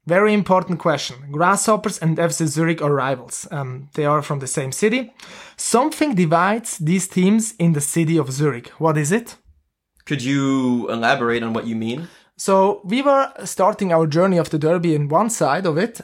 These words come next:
Speaker 1: Um, there was the old stadium of Grasshoppers who got demolished, and we walked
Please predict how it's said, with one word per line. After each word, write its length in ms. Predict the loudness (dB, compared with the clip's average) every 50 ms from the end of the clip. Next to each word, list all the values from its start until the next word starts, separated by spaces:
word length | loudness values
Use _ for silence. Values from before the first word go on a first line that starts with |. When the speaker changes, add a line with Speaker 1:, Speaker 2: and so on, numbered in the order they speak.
| -4
Speaker 1:
Um, 640 | 0 0 2 2 2 2 0 0 -2 -2 -2 -2 0
there 140 | 0 0
was 160 | 0 0 -2 -2
the 120 | -8 -2
old 220 | 0 2 2 2 2
stadium 320 | 0 0 0 2 2 0
of 100 | 0 0
Grasshoppers 520 | 0 0 0 0 0 -2 -4 -4 -4 -8 -8
who 80 | -2
got 180 | 0 0 0 0
demolished, 460 | 0 0 2 2 2 2 0 -2 -2
and 120 | -2 0
we 100 | 0 0
walked 580 | -2 2 2 2 2 2 0 -2 -6 -16 -18 -20